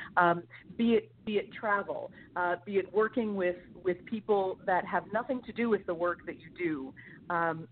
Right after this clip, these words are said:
I do a lot of, of, of speaking specifically about the importance of having a, a personal vision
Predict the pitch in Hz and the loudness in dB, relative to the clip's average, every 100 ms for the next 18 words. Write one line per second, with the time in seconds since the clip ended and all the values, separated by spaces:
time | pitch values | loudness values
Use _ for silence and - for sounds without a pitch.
0 | - 185 185 214 202 180 202 226 208 170 | -2 0 2 2 2 4 4 4 2 -6
1 | - 175 160 - - - - 214 196 180 | -8 -8 -8 -12 -16 -14 -12 -10 -8 -8
2 | 170 - - 196 214 233 226 196 175 175 | -10 -14 -12 -4 0 0 -2 -4 -4 -2
3 | 160 - - - - 196 190 - 220 208 | -4 -8 -20 -20 -14 -12 -8 -6 -6 -6
4 | 190 180 185 180 165 - 156 - 208 - | -8 -4 -4 -4 -6 -8 -10 -4 -4 -4
5 | 180 143 156 156 240 | -6 -6 -6 -4 -6